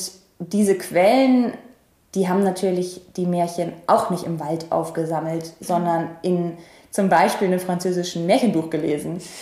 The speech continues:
Und darum ist diese Idee von der Bewahrung der,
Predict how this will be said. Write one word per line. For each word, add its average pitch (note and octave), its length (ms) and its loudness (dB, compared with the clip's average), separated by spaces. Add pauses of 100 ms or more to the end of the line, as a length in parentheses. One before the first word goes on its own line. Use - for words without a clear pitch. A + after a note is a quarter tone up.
(120)
Und G3 180 2
darum G3 280 6
ist - 300 -2
diese F3+ 580 4 (280)
Idee A#3 640 4
von F#3 580 0 (100)
der F#3+ 140 2
Bewahrung F#3 680 2
der, E3 380 4